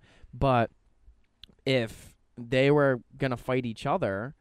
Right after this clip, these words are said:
I mean, again, Batman probably already knows who they would be anyways beforehand. He would know how to take them down before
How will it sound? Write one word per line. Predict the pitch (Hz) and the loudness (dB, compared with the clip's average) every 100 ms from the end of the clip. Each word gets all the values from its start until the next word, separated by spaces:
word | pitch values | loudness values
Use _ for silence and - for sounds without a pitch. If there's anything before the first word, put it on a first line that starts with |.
| _ _ _ _ | _ _ _ _
I | 156 | -6
mean, | 151 127 | -4 -4
again, | 131 104 | -6 -6
Batman | 120 143 135 127 | -8 -8 -8 -8
probably | 139 131 123 | -6 -6 -6
already | - 120 117 113 | -2 -2 -2 -2
knows | 117 117 113 - | -2 -2 -4 -8
who | - 123 117 110 101 - | -6 -2 -2 -4 -8 -4
they | 120 | -2
would | 120 117 | -2 -2
be | 120 | -4
anyways | 131 151 90 76 | -4 -6 -8 -8
beforehand. | - 113 143 151 117 98 107 | -10 -6 -2 -2 -2 -8 -8
He | |
would | 107 | -6
know | 110 135 | -2 -2
how | 143 | -2
to | 117 | -6
take | 120 120 | -8 -10
them | 113 | -8
down | 120 123 | -6 -6
before | 117 - 127 | -6 -4 -4